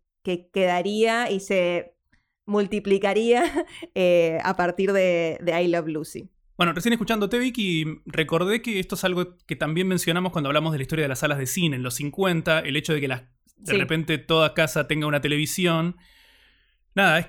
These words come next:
Speaker 2: es como que esta década es la que,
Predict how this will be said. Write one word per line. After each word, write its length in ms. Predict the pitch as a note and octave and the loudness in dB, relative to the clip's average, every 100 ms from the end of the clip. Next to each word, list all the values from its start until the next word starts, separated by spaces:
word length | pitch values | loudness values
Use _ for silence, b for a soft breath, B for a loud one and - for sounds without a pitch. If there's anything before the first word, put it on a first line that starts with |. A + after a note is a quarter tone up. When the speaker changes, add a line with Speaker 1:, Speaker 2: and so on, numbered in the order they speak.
| - | -8
Speaker 2:
es 80 | - | -2
como 240 | G#3 G3 E3 | 2 2 4
que 440 | F3 E3+ F#3 G#3 | 4 6 4 0
esta 200 | - G#3 | 0 4
década 400 | G#3+ A3 A3 F#3+ | 4 4 2 2
es 80 | F#3 | 4
la 200 | F3+ - | 2 2
que, 760 | E3 D#3 D3 C#3+ C#3 C3+ - | 0 2 2 0 -2 -6 -12